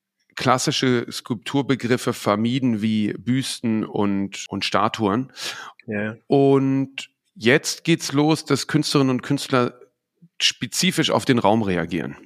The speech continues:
Speaker 1: Und das,
Speaker 2: Okay.
Speaker 1: glaub ich, wird ganz spannend, weil die Künstlerinnen und Künstler, die finden natürlich immer, ähm, die können eigentlich mit allen Situationen irgendwie umgehen und dann einen Beitrag leisten,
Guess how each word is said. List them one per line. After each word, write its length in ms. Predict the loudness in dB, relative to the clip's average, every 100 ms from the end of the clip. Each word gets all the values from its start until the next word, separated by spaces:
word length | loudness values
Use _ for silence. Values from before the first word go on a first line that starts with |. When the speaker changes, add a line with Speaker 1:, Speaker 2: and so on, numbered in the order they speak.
| _ _ _ _ _ _ -8
Speaker 1:
Und 100 | 0
das, 120 | 2
Speaker 2:
Okay. 60 | 4
Speaker 1:
glaub 120 | 2
ich, 120 | 2
wird 100 | 0
ganz 160 | 0 -2
spannend, 380 | 0 -2 0 0
weil 120 | 0
die 540 | 0 -6 -6 -6 -6 -6 -18 -20 -12 -12 -4
Künstlerinnen 360 | -2 2 2
und 60 | 2
Künstler, 240 | 0 0
die 100 | -2
finden 200 | -2 0
natürlich 360 | 0 0 -2 0
immer, 360 | 2 2 0 -8 -20 -20 -20 _ _ -4
ähm, 640 | -2 -2 -2 -4 -6 -12 _ _ _ _ _ _
die 80 | -2
können 180 | 0 2
eigentlich 200 | 2 0
mit 100 | -2
allen 540 | 0 0 0 -2 -8 -14 _ -16 -12
Situationen 640 | -8 -4 -2 0 0 0
irgendwie 320 | 0 -2 -2
umgehen 400 | -2 0 0 0
und 160 | -2 -2
dann 160 | -2 -2
einen 120 | 0
Beitrag 400 | 0 0 -2 -2
leisten, 460 | -2 -2 -4 -6